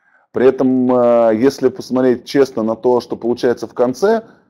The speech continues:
ну, это фактически отставание на одно-два поколения по оборудованию. Более того, м, попытки распаковать этот рынок наталкиваются на достаточно серьезное сопротивление,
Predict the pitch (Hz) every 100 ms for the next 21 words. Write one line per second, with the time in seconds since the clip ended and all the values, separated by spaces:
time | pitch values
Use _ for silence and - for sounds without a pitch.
0 | _ _ _ _ _ - 180 165 - 131
1 | 180 - 117 - 123 151 131 113 120 143
2 | 117 123 - 117 120 107 107 107 98 90
3 | - - _ _ _ _ _ 107 131 143
4 | 123 127 123 127 123 123 110 104 - _
5 | 101 101 98 95 90 110 139 135 127 123
6 | 127 139 143 127 123 175 220 - 113 135
7 | 139 139 113 110 - 104 113 107 104 -
8 | 120 - 107 110 131 120 113 - 110 113
9 | 139 220 269 170 117